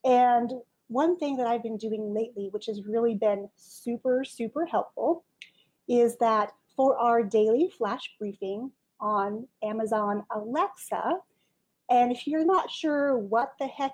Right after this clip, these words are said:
Alexa is, who she is, what she does, go back and watch yesterday's video, because I dive into detail about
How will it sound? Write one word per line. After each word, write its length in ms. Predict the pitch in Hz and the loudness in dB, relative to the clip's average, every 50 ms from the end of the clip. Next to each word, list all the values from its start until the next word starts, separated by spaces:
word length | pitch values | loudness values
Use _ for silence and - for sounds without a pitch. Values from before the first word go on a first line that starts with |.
| - - | -6 -6
Alexa 520 | 240 247 247 240 240 240 - - - 233 - | -4 -2 -2 -2 -4 -4 -6 -4 -4 -4 -2
is, 540 | 226 240 240 240 233 226 226 226 226 220 - 208 - - | 0 0 2 4 4 4 4 2 0 -4 -10 -20 -18 -8
who 140 | - 247 247 | -4 -4 -4
she 220 | 240 - - 262 247 | -4 -6 -8 -8 -8
is, 480 | - 220 233 233 226 220 226 226 214 | -4 0 2 4 4 4 2 2 0
what 200 | 214 226 214 214 | -2 -4 -4 -4
she 200 | - - 254 247 | -8 -10 -8 -4
does, 340 | 220 208 208 208 208 214 214 - _ _ _ _ _ _ _ _ _ _ - | -2 0 0 2 0 0 -2 -6 _ _ _ _ _ _ _ _ _ _ -4
go 220 | 202 233 285 370 | -2 0 0 0
back 280 | 370 370 349 330 330 330 | 0 0 0 0 0 -2
and 120 | 302 269 | -4 -4
watch 380 | 262 233 233 226 214 214 - - - _ | 0 0 0 0 0 -2 -8 -16 -20 _
yesterday's 800 | - 208 202 240 302 - - - - 262 233 220 208 202 196 196 _ | -14 -4 -2 -2 -2 -2 -6 -8 -6 -4 -2 -2 -2 -4 -4 -4 _
video, 460 | - 208 196 196 202 185 208 226 254 247 | -6 -6 -6 -6 -6 -4 -2 -2 -2 -4
because 320 | 254 - _ 254 247 233 - - 220 | -6 -8 _ -4 -4 -4 -4 -6 -6
I 120 | 226 240 | -4 -4
dive 360 | 220 208 240 233 262 302 320 320 | -2 -2 -2 0 0 0 -2 -2
into 300 | 262 240 247 - - 196 | -6 -8 -8 -8 -10 -14
detail 500 | 190 - 208 214 - - 208 196 196 - | -10 -10 -10 -10 -4 -2 0 0 0 0
about 440 | - 190 196 - 208 196 190 196 196 | -4 -6 -4 -2 0 2 2 0 0